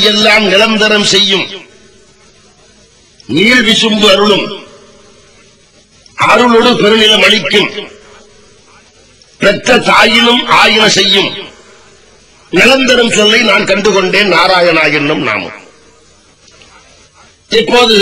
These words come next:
இந்த பாடலை பாடுகின்ற ஆழ்வார் நாராயணா என்கின்ற நாமத்தை சொன்னால் நமக்கு கிடைக்கின்ற நலன்களுக்குள் முதல் நலமாக குறிப்பிடுவது எதை?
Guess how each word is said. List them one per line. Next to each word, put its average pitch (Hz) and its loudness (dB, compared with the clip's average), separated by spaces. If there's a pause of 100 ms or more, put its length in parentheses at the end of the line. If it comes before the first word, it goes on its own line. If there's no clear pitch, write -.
(160)
இந்த 233 0
பாடலை 254 2
பாடுகின்ற 220 0
ஆழ்வார் 170 0 (1300)
நாராயணா 262 2
என்கின்ற 226 0
நாமத்தை 220 0
சொன்னால் 214 0
நமக்கு 196 -2
கிடைக்கின்ற 196 -2
நலன்களுக்குள் 196 0 (1200)
முதல் 240 2 (160)
நலமாக 214 2
குறிப்பிடுவது 190 0
எதை? 180 2